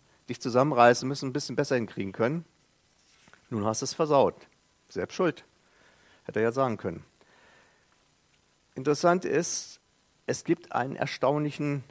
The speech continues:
Ereignistag, der morgens ganz normal anfängt.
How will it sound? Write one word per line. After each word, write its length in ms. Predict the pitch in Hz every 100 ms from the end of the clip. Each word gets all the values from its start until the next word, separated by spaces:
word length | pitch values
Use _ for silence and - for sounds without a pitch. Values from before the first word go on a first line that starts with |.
| -
Ereignistag, 800 | 120 123 - 110 - 90 107 - - _ _ _ _ _ _ -
der 100 | 104
morgens 420 | 104 135 151 -
ganz 300 | 123 143 -
normal 320 | 135 127 117
anfängt. 520 | - 117 - 90 -